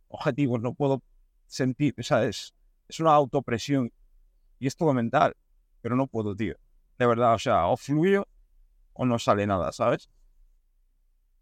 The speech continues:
Y después de estar bastante jodido, simplemente decidí soltar. Y decir, "Mira, tío, está, suelta". Me estaba presionando por lo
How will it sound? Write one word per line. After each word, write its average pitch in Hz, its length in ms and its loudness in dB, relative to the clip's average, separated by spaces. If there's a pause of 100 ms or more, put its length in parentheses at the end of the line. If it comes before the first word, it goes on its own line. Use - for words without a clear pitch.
(180)
Y 139 680 -2 (300)
después 135 420 -2
de 156 640 2 (280)
estar 127 260 0
bastante 117 540 0
jodido, 127 480 -4 (1400)
simplemente 131 540 0
decidí 120 360 0
soltar. 92 460 0 (1500)
Y 127 80 -2
decir, 117 280 0
"Mira, 107 220 2
tío, 98 260 -2 (480)
está, - 240 -2 (100)
suelta". - 440 -2 (1000)
Me 107 80 -10
estaba 117 240 4
presionando 120 500 0
por 107 140 -2
lo 87 220 -4